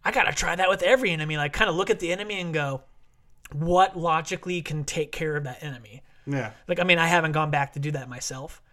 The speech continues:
Speaker 2: Yeah.
Speaker 1: But that was one that I've seen people using and doing, and I'm like, "Oh, that, that, I gotta go back and use that."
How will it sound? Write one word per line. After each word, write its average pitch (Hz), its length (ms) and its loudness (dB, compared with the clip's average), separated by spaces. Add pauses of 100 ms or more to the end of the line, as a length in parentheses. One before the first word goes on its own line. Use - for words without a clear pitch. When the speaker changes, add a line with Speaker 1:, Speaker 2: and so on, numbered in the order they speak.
Speaker 2:
Yeah. 131 200 -6 (300)
Speaker 1:
But 165 80 0
that 175 140 6
was 156 100 4
one 175 140 0
that 165 80 -2
I've 151 180 -2
seen 175 320 -8
people 143 320 -6
using 151 380 -4
and 135 80 -6
doing, 156 260 -2
and 139 80 -6
I'm 139 60 -4
like, 139 180 -6
"Oh, 247 240 -2
that, 220 220 -6
that, 254 340 -6
I 214 120 -2
gotta 226 200 -2
go 180 120 -6
back 208 200 -4
and 185 160 -10
use 247 200 -8
that." 113 280 -12